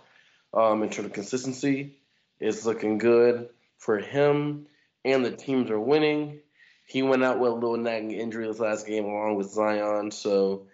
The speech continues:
you know, we'll see what happens going forth. But two out of the three games, especially the first two, he was scoring, being good, even better than good, but was scoring from all sides of the, uh,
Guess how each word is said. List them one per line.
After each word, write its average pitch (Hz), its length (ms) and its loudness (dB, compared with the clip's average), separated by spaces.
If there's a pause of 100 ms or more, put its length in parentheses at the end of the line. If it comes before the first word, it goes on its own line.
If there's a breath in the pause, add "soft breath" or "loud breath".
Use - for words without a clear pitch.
(240 soft breath)
you 120 100 2
know, 101 280 4
we'll 110 180 -2
see 120 140 -2
what 113 120 0
happens 107 320 -2
going 98 280 -2
forth. 127 440 -2 (400 soft breath)
But 107 300 0
two 139 320 2
out 110 80 4
of 104 60 2
the 95 100 -8
three 98 160 -6
games, 95 240 -4
especially 110 220 -10
the 98 80 -8
first 95 300 -8
two, 90 300 -6 (360 soft breath)
he 120 100 -4
was 98 160 0
scoring, 123 800 4 (420 soft breath)
being 101 380 -4
good, 113 600 2 (180)
even 120 260 -2
better 113 220 4
than 95 180 -6
good, 92 380 -8 (260 soft breath)
but 107 100 -2
was 101 160 -4
scoring 117 320 -2
from 113 240 -8
all 113 300 4
sides 98 360 -8
of 95 80 -12
the, 87 100 -8
uh, 85 500 -8